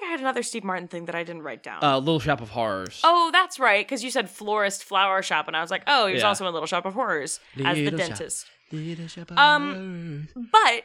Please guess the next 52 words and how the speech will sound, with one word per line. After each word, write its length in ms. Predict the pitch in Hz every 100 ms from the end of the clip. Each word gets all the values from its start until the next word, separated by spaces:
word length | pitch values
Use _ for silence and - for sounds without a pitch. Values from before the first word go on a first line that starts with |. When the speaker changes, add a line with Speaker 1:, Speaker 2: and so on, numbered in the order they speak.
| _
Speaker 1:
if 140 | 330 339
it's 140 | 381 330
not 280 | 359 466
Steve 300 | - - 262
Martin, 480 | 202 196 185 196 202 -
and 160 | 220
granted, 260 | 214 240 202
if 100 | 202
Jester 300 | - 294 - 254
pulls 180 | 254 214
out 100 | 180
a 40 |
banjo, 600 | 170 175 165 165 139 139
Speaker 2:
<clears throat> 240 | 247 220 196
Speaker 1:
we 120 | 233
all 180 | 226 202
know 160 | 170
it's 140 | 160 -
Steve 200 | 143 -
Martin 300 | 156 87 147
then. 100 | 151 117
Speaker 2:
Yeah, 160 | 139 113
that'd 120 | 117
be 100 | 117
way 120 | 101 101
too 160 | 110
obvious. 320 | 92 87 -
Speaker 1:
Yeah, 280 | 240 208 151 - -
but 340 | 359 269 254 - - -
I 140 | 311
have 220 | 440 554 415
another 260 | 320 349
guess 280 | 311 247 233
that 120 | 277 -
I 100 | 302
think 240 | 381 381
is 340 | 339 294 277 240
maybe 180 | 269 277
a 40 |
little 180 | 262 240
more 140 | 269 262
of 60 |
an 80 | 220
underdog 440 | 156 202 262 330 311
guess, 240 | 403 -
but 240 | 247 240 - _ _ _ _
really 320 | 208 302 392
solid, 560 | 302 320 185 160 120 -
T 100 | -
B 200 | - -
H. 140 | - 170
Speaker 2:
<laughs> 340 | - - 190